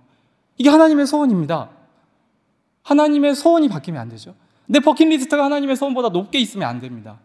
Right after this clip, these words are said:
하나님의 소원에 항상 관심이 많아야 되는데 이걸 계속 우리가 놓치고 있다는 거죠.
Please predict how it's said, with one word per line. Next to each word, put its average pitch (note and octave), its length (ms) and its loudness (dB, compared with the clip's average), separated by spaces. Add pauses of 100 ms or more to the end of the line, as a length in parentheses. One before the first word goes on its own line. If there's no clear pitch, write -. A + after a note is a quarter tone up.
(440)
하나님의 D4 440 0
소원에 E4 320 2
항상 C#4 240 -2
관심이 D#3+ 300 -8
많아야 A#2 320 -14
되는데 A2 420 -20 (520)
이걸 D#4 180 -6
계속 B3+ 440 -4
우리가 B2+ 460 -12 (360)
놓치고 B2 360 -12
있다는 A2+ 360 -16
거죠. G#2+ 260 -20